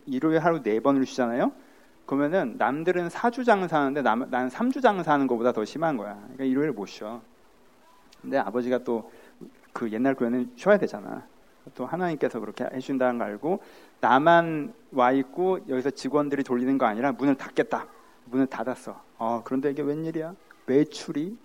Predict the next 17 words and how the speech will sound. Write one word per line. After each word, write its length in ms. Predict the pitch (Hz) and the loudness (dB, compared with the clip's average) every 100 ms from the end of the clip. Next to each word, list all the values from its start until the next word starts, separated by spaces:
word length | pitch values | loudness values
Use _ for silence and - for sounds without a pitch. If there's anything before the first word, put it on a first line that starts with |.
| - | -16
두 180 | - 143 | -8 2
배, 140 | 165 | 2
세 160 | 160 185 | 4 2
배가 200 | 180 165 | 2 2
일어난 300 | 120 110 104 | 0 0 0
거, 80 | |
오히려. 380 | 131 107 107 98 - - _ _ _ _ - | 0 0 -4 -8 -12 -20 _ _ _ _ -8
닫기 300 | - - 147 | -8 -2 2
전보다 260 | 135 127 | 4 2
더 160 | 123 113 | 0 -2
많이 180 | 113 110 | -4 -4
팔렸어. 240 | 104 98 | -8 -12
그래서 220 | - 196 | -8 -6
막 160 | 269 262 - - - | -4 -6 -8 -16 -6
간증을 380 | 143 135 139 | -4 0 -2
쓴 160 | 139 190 | -2 -2
거지. 340 | 180 - - | -2 -4 -10